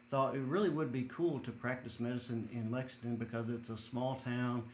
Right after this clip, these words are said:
People seem to be real friendly and, uh, care for one another, and so we wanted to sow our lives into the community in Lexington. That's what dro-, drew us to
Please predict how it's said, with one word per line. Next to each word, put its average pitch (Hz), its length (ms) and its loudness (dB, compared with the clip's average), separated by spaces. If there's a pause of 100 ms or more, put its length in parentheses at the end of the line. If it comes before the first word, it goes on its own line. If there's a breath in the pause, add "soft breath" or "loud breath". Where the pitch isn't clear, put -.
(500 loud breath)
People 123 240 -2
seem 123 220 4
to 123 80 4
be 127 160 4
real 123 180 2
friendly 127 600 4
and, 117 580 0
uh, 113 540 -6 (340)
care 139 220 -2
for 127 100 -6
one 127 140 4
another, 123 480 2
and 117 120 -2
so 123 280 -2 (500 loud breath)
we 131 380 0
wanted 135 400 2
to 127 240 0
sow 135 280 -2
our 127 140 2
lives 123 380 0
into 117 180 0
the 110 120 -2
community 117 680 0
in 110 140 -2
Lexington. 107 440 -8
That's 127 280 -4
what 117 120 -2 (520 loud breath)
dro-, 113 340 0 (120)
drew 117 360 2
us 110 220 -2 (100)
to 107 260 0